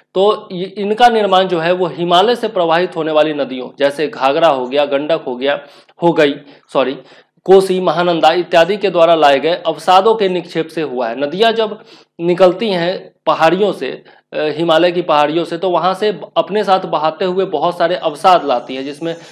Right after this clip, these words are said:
चट्टानों के टुकड़े होते हैं, मिट्टियाँ होती हैं और वही घिसट घिसट करके फिर मिट्टी भी बन जाती है, तो ये अवसाद कहलाते हैं। उन्हीं के निक्षेप से इन न-, मैदानों का निर्माण हुआ है, ठीक है।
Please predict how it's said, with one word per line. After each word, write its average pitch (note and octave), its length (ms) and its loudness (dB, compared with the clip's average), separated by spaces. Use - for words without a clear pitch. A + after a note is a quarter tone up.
चट्टानों E3 440 2
के F3+ 100 -4
टुकड़े D#3+ 300 -4
होते D3+ 280 -2
हैं, E3 120 -4
मिट्टियाँ E3+ 460 0
होती C#3 320 -6
हैं D#3+ 160 -8
और E3+ 80 -2
वही F#3 180 2
घिसट F#3+ 380 -4
घिसट E3+ 260 -6
करके F3 300 -4
फिर E3+ 160 -8
मिट्टी D3 280 -2
भी E3+ 100 -2
बन D3 180 -4
जाती D3 240 -2
है, G#3+ 60 -2
तो A#3+ 80 -8
ये A3+ 160 -2
अवसाद G3 480 4
कहलाते B2+ 400 -4
हैं। A#2 140 -16
उन्हीं A3 240 2
के C4+ 120 0
निक्षेप A3 520 2
से - 300 -8
इन G#3+ 300 0
न-, F#3+ 60 0
मैदानों F3+ 480 4
का D3 160 0
निर्माण C3+ 400 -4
हुआ C3+ 300 -2
है, - 180 -16
ठीक D#3+ 160 -6
है। A2 120 -12